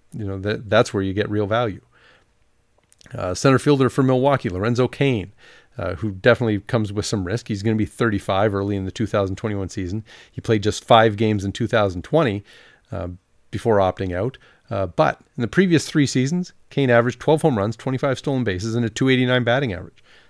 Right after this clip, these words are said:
Like, that works. Uh, and so if he gets back to performing at that level,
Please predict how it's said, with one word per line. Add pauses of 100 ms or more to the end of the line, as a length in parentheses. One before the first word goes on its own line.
(140)
Like,
that
works. (320)
Uh,
and
so
if
he (180)
gets
back
to
performing
at
that
level,